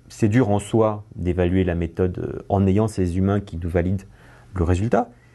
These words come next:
Et puis ensuite, en termes de reproductibilité, euh, c'est un petit peu limité.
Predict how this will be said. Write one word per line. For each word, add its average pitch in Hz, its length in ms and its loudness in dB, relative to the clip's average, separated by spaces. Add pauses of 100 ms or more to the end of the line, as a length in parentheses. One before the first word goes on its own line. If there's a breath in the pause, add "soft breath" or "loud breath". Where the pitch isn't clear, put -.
(160 soft breath)
Et - 60 -12
puis - 120 -2
ensuite, 185 300 0
en 117 100 2
termes 110 280 2
de 101 100 0
reproductibilité, 104 1600 0 (640 soft breath)
euh, - 280 -2
c'est - 260 -4
un 101 120 4
petit 110 160 -2
peu 127 100 0
limité. 131 580 4